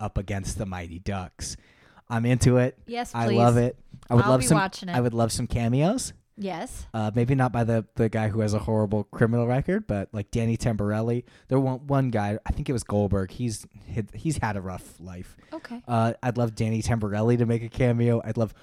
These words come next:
Speaker 1: oh, Pacey. Pacey should make a cameo. Kenan Thompson should have a cameo. Look,
Speaker 2: Exactly.
Speaker 1: it really is Cobra Kai, but this time it's hockey, and I'm fine with that.
Speaker 2: It's okay. I like it.
Speaker 1: Yeah.
Speaker 2: I will watch it.
Speaker 1: Uh, Turner and Hooch, but it's Josh Peck.
Speaker 2: Okay.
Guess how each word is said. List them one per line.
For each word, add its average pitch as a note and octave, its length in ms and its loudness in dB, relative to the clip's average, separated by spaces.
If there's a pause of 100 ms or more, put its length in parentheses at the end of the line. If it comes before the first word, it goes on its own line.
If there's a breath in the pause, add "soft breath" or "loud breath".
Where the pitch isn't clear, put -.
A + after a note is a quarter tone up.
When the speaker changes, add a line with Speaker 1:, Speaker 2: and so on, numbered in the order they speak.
(200 soft breath)
Speaker 1:
oh, - 140 -10
Pacey. F#3 640 4 (260 soft breath)
Pacey A#3+ 520 8
should G#3+ 220 4
make G#3+ 220 4
a A3+ 60 -6
cameo. G#3+ 400 0 (220 loud breath)
Kenan F#3+ 300 4
Thompson F3+ 560 4
should G3 180 0
have F#3+ 140 0
a - 40 -4
cameo. F#3 540 0
Look, C4 100 -14
Speaker 2:
Exactly. - 540 -8 (420)
Speaker 1:
it C#3 200 0
really C#3 300 6
is B2+ 120 2
Cobra A2+ 380 4
Kai, G#2+ 240 -2
but G#2+ 180 -8
this G#2 140 -4
time G#2 200 -2
it's G2+ 120 -6
hockey, G#2+ 400 -2 (180)
and A2 140 -4
I'm G2+ 80 -2
fine F#2 240 -4
with F#2+ 140 -6
that. F#3+ 100 -2
Speaker 2:
It's - 160 -4
okay. D4+ 340 -4
I - 140 -6
like G#3 260 -4
it. A#3 40 0
Speaker 1:
Yeah. A3 120 0
Speaker 2:
I A3 60 -4
will A3 180 -8
watch G3 260 -8
it. - 140 -16 (300)
Speaker 1:
Uh, G2+ 220 -2
Turner D#3 400 2
and C3 100 0
Hooch, F3+ 500 2
but A2+ 140 0
it's - 160 -8
Josh G#2+ 360 -2
Peck. - 400 -4 (400)
Speaker 2:
Okay. A3+ 360 -8